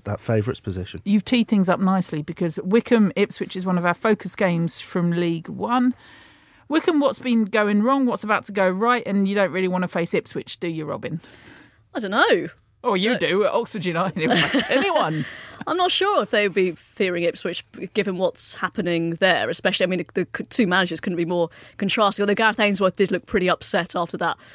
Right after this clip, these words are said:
Speaker 3: absolute thumping against
Speaker 2: Yeah.
Speaker 3: Coventry. I think that's the issue, isn't it, is that they're, their rise up the table has been built on a solid foundation of not conceding. They still have, a,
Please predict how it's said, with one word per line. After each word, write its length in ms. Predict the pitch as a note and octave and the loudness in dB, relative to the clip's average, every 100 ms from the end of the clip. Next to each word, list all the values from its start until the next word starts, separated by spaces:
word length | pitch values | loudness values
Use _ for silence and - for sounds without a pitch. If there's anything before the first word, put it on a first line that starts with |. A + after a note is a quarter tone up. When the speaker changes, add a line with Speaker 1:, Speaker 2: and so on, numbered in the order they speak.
| - - - | -20 -20 -2
Speaker 3:
absolute 380 | F#3+ - G3 F3 | -2 0 -2 -2
thumping 420 | - F#3 G#3 E3+ | 0 0 0 -4
against 300 | D#3 F3 D#3+ | 0 -2 -2
Speaker 2:
Yeah. 60 | D#3 | -2
Speaker 3:
Coventry. 360 | F3 E3+ - | -2 -2 -2
I 40 | D#3+ | 0
think 140 | C#4+ | 2
that's 220 | B3+ F#3 | 2 0
the 100 | G#3+ | 0
issue, 300 | F#3+ - F#3 | 0 0 -2
isn't 180 | F3 D#3+ | -2 -2
it, 120 | E3 | -4
is 100 | F3 | -4
that 160 | - E3 | -4 0
they're, 320 | F#3 F3+ F3 - - - - - _ _ _ | 4 4 4 0 -20 -20 -20 -20 _ _ _
their 120 | G3 | 2
rise 380 | F#3+ A3 A3+ G3+ | 4 4 4 2
up 60 | F#3 | 0
the 80 | F#3 | -2
table 280 | A#3 G3 | 2 2
has 80 | F3 | 0
been 140 | F3+ F3 | -2 0
built 260 | F3+ E3+ | 2 0
on 80 | F#3 | 0
a 60 | F3 | -4
solid 320 | - F3 E3 | 0 0 0
foundation 500 | F3 E3+ E3 E3+ E3 | 0 0 0 -2 -4
of 120 | F3 | -2
not 140 | F3 | -2
conceding. 520 | - F3 - F3 D#3+ D#3 | -2 -4 0 0 0 -2
They 100 | F3 | -4
still 300 | - G#3+ F#3 | 2 2 4
have, 220 | F#3 F3 | 0 2
a, 200 | F3+ | 2